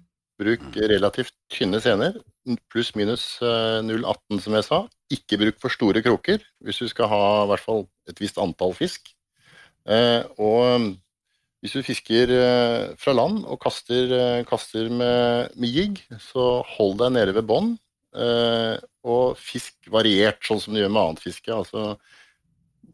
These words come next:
Speaker 1: en jigg kan dras inn på mange forskjellige måter. Funker ikke den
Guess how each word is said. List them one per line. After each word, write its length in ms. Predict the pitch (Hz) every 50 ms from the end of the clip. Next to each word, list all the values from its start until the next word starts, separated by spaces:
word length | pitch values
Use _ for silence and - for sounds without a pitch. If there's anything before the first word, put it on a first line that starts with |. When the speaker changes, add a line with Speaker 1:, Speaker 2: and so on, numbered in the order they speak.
| _ -
Speaker 1:
en 120 | 120 120
jigg 280 | 113 117 135 147 147 -
kan 380 | - 139 135 139 143 143 135 - _ _ _ _ _ _ -
dras 300 | 113 127 123 107 90 -
inn 120 | 113 110 -
på 120 | - 139
mange 240 | 135 120 98 98 92
forskjellige 320 | - 127 - 120 113 127 127
måter. 400 | 120 104 - - 190 214 208 180
Funker 360 | - - 131 104 - - 113 113
ikke 100 | - 143
den 120 | 143